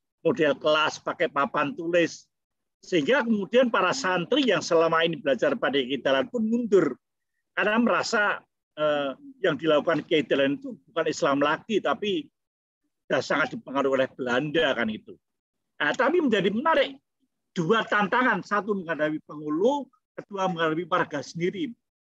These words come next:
Kiai Dahlan tidak kemudian berlaku konfrontatif. Inilah dakwah Kiai Dahlan yang sangat menarik.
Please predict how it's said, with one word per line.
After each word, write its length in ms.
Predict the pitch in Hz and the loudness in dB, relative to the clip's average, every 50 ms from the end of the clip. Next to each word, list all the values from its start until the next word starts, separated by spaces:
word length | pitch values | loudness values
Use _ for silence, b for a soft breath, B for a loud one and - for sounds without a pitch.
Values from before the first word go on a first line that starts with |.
| _ _ _ _ - | _ _ _ _ 0
Kiai 160 | 240 202 185 | 2 2 2
Dahlan 240 | - 208 226 254 262 | 2 2 2 2 2
tidak 320 | 233 202 190 202 185 143 | 2 0 0 -2 -2 -2
kemudian 480 | 165 175 185 190 185 - 196 180 170 135 | -4 -4 -4 -4 -2 0 0 0 0 0
berlaku 400 | - 151 143 147 147 147 - - | -4 -4 -2 0 0 0 0 0
konfrontatif. 880 | 170 156 - 165 165 156 147 131 151 143 139 - - 190 - - - _ - | 0 0 0 0 0 0 0 0 -2 -2 -2 -2 -2 -2 -2 -2 -4 _ -14
Inilah 320 | 165 170 208 247 277 185 - _ _ _ _ _ _ _ _ - | -8 -2 0 2 2 0 -2 _ _ _ _ _ _ _ _ -4
dakwah 320 | 196 - 180 202 202 147 | -4 -2 0 0 0 0
Kiai 320 | - - 175 160 160 151 - | 2 4 4 4 4 4 2
Dahlan 320 | 175 185 196 170 170 147 | 2 2 2 2 2 0
yang 0 | |
sangat 320 | 131 - - 139 147 135 - | 0 -4 -4 -2 -4 -4 -4
menarik. 480 | 143 139 143 151 170 170 156 135 117 | -6 -10 -8 -8 -10 -10 -12 -14 -16